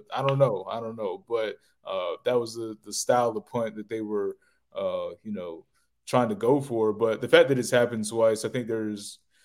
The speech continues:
certainly gotta be a heightened emphasis on it, and you gotta just send, I think you'd probably go with a two-man shield if you can, just, just,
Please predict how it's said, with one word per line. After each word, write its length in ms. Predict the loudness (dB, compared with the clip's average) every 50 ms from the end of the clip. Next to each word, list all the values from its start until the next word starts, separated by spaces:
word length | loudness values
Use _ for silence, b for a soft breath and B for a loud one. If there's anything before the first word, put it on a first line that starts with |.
| b b b
certainly 360 | b 4 4 4 4 4 4
gotta 220 | 6 8 10 8 8
be 140 | 8 6 4
a 80 | 6
heightened 320 | 6 4 4 4 2 -2 -2
emphasis 440 | -4 -4 -6 -10 -10 -8 -6 -4
on 240 | -2 -2 -2 -2 -2
it, 120 | -2 -2 -4
and 400 | -4 -6 -6 -8 -8 -10 -12 -14 _ _ _
you 100 | -8 -2
gotta 240 | 2 2 2 2 0
just 260 | -4 -4 -2 -2 0
send, 360 | 0 0 0 -2 -4 -6 -8 -6 0
I 80 | 0 2
think 240 | 2 4 2 2 0
you'd 160 | -2 -6 -4
probably 280 | 2 4 4 4 4 2
go 120 | 0 -4
with 100 | -4 -4
a 40 | -6
two-man 460 | -6 -6 -6 -6 -4 -2 -2 -2 -2
shield 280 | -4 -4 -4 -4 -6 -6
if 120 | -8 -12
you 80 | _ -10
can, 520 | -4 -2 -2 0 0 -2 -2 -4 -6 -8
just, 340 | -10 -10 -14 -14 -14 _ _
just, 380 | -12 -10 -6 -4 -4 -4 -6